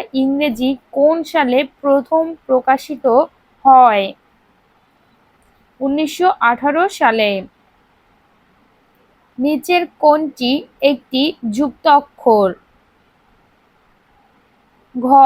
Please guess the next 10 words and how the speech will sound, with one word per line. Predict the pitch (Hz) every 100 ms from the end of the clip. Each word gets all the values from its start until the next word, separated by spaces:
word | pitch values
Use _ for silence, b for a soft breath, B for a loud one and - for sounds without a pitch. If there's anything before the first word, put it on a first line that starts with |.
| 233 208 - -
স্বনীয়। | - 285 269 302 320 269 269 233 202 196 _ _ _ _ _ _ _ -
বাংলা | 254 277 285 330
স্বরবর্ণ | 339 - 262 262 262 302 294 254 277 311 _
কয়টি? | 277 269 262 - 233 208 196 - _ _ _ _ _ _ _ _ _ _ _ _ _ _ _ _ _ _ _ _ _ _ _ _ _ -
এগারোটি। | 247 269 277 262 - 233 214 196 196 _ _ _ _ _ _ _ _ _ _ _ _ _ _ _ _ _
কাজী | - 285 254 320 359
নজরুল | 311 285 233 330 339 - -
ইসলাম | 277 - 311 269 285 320
সম্পাদিত | - 302 285 269 302 262 311 269 262 311 -
পত্রিকা | 277 277 - 294 - 240